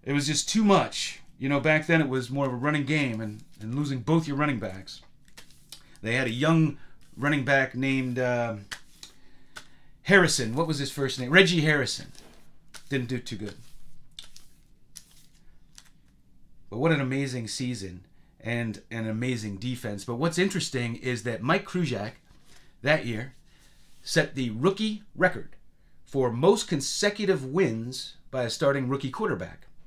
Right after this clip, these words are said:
You probably never heard of him. And he won it because of Franco, Rocky, and that defense. And what's interesting is another Steeler rookie quarterback broke his record, and that was Big Ben.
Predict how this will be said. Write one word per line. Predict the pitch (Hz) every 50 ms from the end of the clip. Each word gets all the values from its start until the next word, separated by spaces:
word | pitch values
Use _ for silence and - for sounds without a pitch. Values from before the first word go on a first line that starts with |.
| - - - - - - - - - - - _ - - - - - - - - - - - - - - - - -
You | - 98
probably | 147 151 143 147 139
never | 135 131 123 139 131
heard | 165 185 175
of | 123
him. | 98 - - _ _ - - - - - - - - - - -
And | - 123 127
he | 127
won | 123 135 151 160
it | - -
because | 120 - - 147 139 113
of | 104
Franco, | - - 156 156 165 165 190 185 175
Rocky, | 135 123 135 151 160 160 147 123
and | 123 123
that | 123 110 101 104
defense. | 123 139 139 - - - - - - - - - - - _ _ - - - - - - - - - - -
And | 127 139 143
what's | 135 135 127 - - - -
interesting | 170 220 269 269 - 147 120 110 101 - - 101 98 98
is | 95 92 117 160 - - - - - - - - - - - - - - - - - - - -
another | - 117 127 165 208 233 208
Steeler | - - - - - 139 139 127 123 131 151 170 175 - - - - - - - - - - _ _ - - - - - - -
rookie | - 101 113 113 - - 139
quarterback | 135 - - 160 175 160 135 113 113 110 107 107 110 110 - - - - - - - -
broke | - 120 123 120 117 -
his | - - 147 143 127 113
record, | 113 113 95 92 - - - - - - - - - - - - -
and | - 104 104 113
that | 120 113
was | 101 98 90
Big | 87 90 - 127 120 107 98
Ben. | 92 117 104 85 80 -